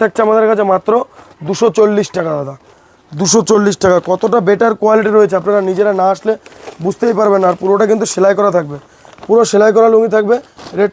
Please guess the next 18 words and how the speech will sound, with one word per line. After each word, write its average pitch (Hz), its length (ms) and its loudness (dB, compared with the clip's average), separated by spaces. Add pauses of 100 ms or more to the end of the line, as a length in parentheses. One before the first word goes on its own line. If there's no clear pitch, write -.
থাকবে 226 200 2
আমাদের 226 240 0
কাছে 226 200 -2
মাত্র 196 180 -2 (120)
দুশো 202 160 -2 (100)
চল্লিশ 196 280 0 (100)
টাকা, 143 160 -6 (1600)
দুশো 175 180 2 (100)
চল্লিশ 214 300 2
টাকার 226 240 2
মধ্যে 226 240 0
বাংলাদেশি 202 400 0
লুঙ্গি 190 200 0
পেয়ে 170 120 -2
যাবেন। 151 220 -6
দেখুন, 135 160 -12 (1200)
এই 170 100 4
দেখুন, 131 140 -6